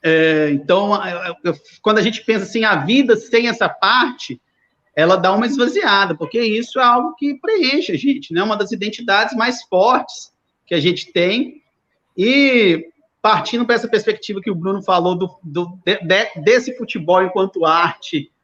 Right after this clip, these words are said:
mais, né, da estética, beleza, da plasticidade do esporte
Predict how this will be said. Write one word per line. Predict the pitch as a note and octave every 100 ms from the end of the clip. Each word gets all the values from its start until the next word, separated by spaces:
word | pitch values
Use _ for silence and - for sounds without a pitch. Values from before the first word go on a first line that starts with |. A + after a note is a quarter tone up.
| _ -
mais, | E3 F#3 A#3 G#3+ E3+ - -
né, | D#3 A#3+ - - _ _ _ _ - -
da | D#3+ F#3
estética, | F3 - - G3 A3+ G#3 - E3
beleza, | D3 C#3 E3 G#3 D3+
da |
plasticidade | D3 F#3+ F#3+ - - C3 E3+ G#3+ F#3+
do | D3+
esporte | C#3 - D3+ F#3 A#3+ - -